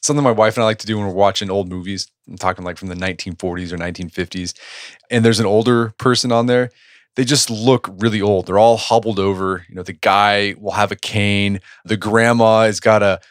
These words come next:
a shawl around her shoulders. And they talk like this. And you think, "Man, they're, they're, they must be really old."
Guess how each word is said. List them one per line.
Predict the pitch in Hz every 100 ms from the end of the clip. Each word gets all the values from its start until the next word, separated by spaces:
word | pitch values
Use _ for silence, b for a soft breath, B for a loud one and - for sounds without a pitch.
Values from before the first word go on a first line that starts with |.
| b
a | 110
shawl | - - 120 117 117
around | 110 110 110
her | 107
shoulders. | 104 - 110 104 107 104 98 B B B
And | - 131 147
they | 165
talk | - - 302 320 - -
like | 311 311 285
this. | 240 240 247 294 311 302 311 320 - - -
And | 139 156 151 147
you | - 151
think, | 170 139
"Man, | 139 185 135 110 -
they're, | 139 135
they're, | 151
they | 160 156 185
must | 196 -
be |
really | 151 160 143
old." | 143 220 180 110